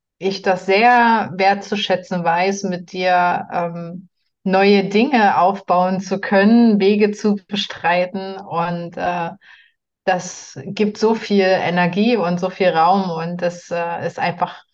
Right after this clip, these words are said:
einfach toll, so einen Menschen wie dich in,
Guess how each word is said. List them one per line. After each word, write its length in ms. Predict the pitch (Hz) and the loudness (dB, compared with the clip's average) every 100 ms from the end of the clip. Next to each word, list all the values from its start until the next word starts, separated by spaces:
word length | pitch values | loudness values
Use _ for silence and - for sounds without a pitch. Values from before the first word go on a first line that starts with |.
| _ _ | _ _
einfach 400 | 175 196 202 196 | -4 -2 -2 -4
toll, 420 | - 196 190 180 | -2 2 2 2
so 80 | 170 | -2
einen 280 | 175 175 170 | -4 -6 -2
Menschen 400 | 180 190 - 190 | -2 -2 -2 -2
wie 140 | 180 - | -2 2
dich 320 | 208 226 - | 2 2 -4
in, 380 | 170 175 170 | -4 -2 -4